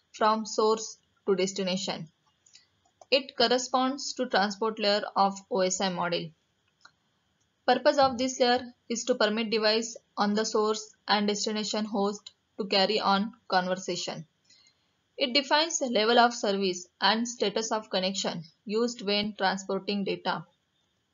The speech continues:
It shields the upper layer application from the complexities of data. The two main protocol used by this layer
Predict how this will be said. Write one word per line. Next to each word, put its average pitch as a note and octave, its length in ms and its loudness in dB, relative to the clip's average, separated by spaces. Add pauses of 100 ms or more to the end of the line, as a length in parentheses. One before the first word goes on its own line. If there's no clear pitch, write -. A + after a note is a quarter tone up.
(720)
It B3 100 -4
shields E4 460 0
the C4 160 6
upper A#3+ 320 2
layer A#3 240 2
application G#3+ 720 -2 (220)
from F#3+ 260 0
the G#3 100 -2
complexities F#3+ 720 -4 (120)
of F#3+ 280 0
data. F#3+ 400 -4 (760)
The A#3+ 80 -2
two D#4+ 180 -4
main C#4+ 260 0
protocol A3 520 2 (240)
used A3 300 -2
by G#3+ 180 2
this G#3 280 -4
layer G#3+ 240 0